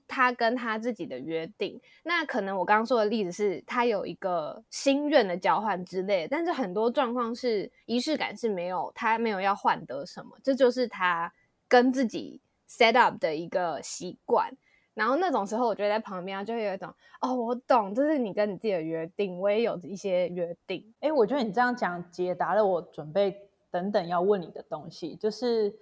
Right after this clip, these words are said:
Speaker 2: 你觉得仪式感跟培养习惯，甚至是我们所谓的信仰有什么不一样？但我觉得你刚刚讲的那个，某个程度上已经解-，解答了我的那个想问的事情，就是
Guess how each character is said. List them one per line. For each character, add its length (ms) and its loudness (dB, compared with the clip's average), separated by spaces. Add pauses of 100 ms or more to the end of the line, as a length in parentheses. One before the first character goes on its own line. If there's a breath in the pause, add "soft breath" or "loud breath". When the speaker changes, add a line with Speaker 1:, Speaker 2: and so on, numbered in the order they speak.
(300 loud breath)
Speaker 2:
你 200 -4
觉 240 -2
得 140 2
仪 200 -4
式 300 -4
感 380 -4
跟 440 0
培 220 0
养 240 -2
习 380 -16
惯， 280 -4
甚 280 -4
至 120 0
是 460 -2 (140)
我 80 -4
们 120 -4
所 200 -8
谓 160 0
的 400 -6
信 340 -4
仰 160 -14 (300)
有 120 -4
什 160 -14
么 140 -4
不 240 -2
一 140 -12
样？ 180 -4 (220)
但 120 6
我 120 0
觉 100 0
得 60 0
你 100 -2
刚 160 -2
刚 100 0
讲 160 -4
的 120 -10
那 120 -6
个， 300 0 (680)
某 140 2
个 120 4
程 180 2
度 140 2
上 180 0
已 60 -2
经 120 0
解-， 300 -4 (540)
解 260 0
答 240 0
了 100 4
我 200 -2
的 100 -10
那 160 -6
个 400 -10 (420)
想 300 -14
问 140 0
的 80 -6
事 160 -2
情， 180 -8
就 80 -2
是 260 0